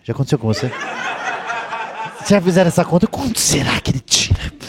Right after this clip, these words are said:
Esses dias o trânsito tava grande, eu comecei a fazer uma conta, eu vou dividir com vocês <laughs> a minha conta, tá? Que eu pensei o seguinte: o que que a gente precisa saber? Quanto tempo fica aberto um semáforo? Aí eu joguei no Google, o Google falou que a média é trinta segundos, tá? Então é um semáforo por minuto.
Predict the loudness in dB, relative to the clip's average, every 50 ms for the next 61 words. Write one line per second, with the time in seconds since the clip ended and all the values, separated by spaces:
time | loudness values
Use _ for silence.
0 | -14 -14 -12 -12 -12 -10 -10 -10 -10 -10 -12 -10 -8 -8 -8 -6 -8 -10 -10 -12
1 | -8 -2 0 2 4 4 4 6 8 8 8 6 6 6 4 4 4 4 4 2
2 | 4 2 4 4 4 6 6 4 4 4 2 4 4 4 4 4 4 4 4 4
3 | 4 4 2 2 4 4 4 4 4 4 2 2 2 0 0 2 2 2 2 2
4 | 4 4 6 6 4 4 4 4 2 2 0 -6 -12 -12 -14 -14 -6 0 2 4
5 | 6 6 6 6 6 4 4 4 6 6 6 4 2 4 4 2 2 2 -2 -14
6 | -20 -10 -2 0 2 4 4 4 4 6 4 2 4 2 2 2 2 0 -2 0
7 | 4 4 6 6 4 2 0 -4 -4 -4 -4 -2 -2 -2 -2 -2 -2 -2 -2 -2
8 | -2 -2 -2 -2 -2 -4 -8 -8 -6 -4 -4 -4 -4 -6 -8 -12 -12 -12 -12 -12
9 | -14 -16 -20 -20 -20 _ _ _ _ _ _ _ -6 -4 -4 -2 -2 -4 -4 -4
10 | -4 -2 -2 -2 -2 -4 -6 -6 -6 -6 -6 -6 -4 -4 -6 -4 -4 -4 -6 -4
11 | -4 -6 -6 -6 -6 -6 -4 -4 -4 -6 -8 -10 -10 -10 -10 -12 -10 -6 -4 -4
12 | -4 -6 _ -14 -4 0 0 0 0 0 -4 -4 -4 -4 -2 -2 -4 -4 -6 -10
13 | -10 -6 -4 -2 0 0 0 0 -2 -2 -4 -6 -12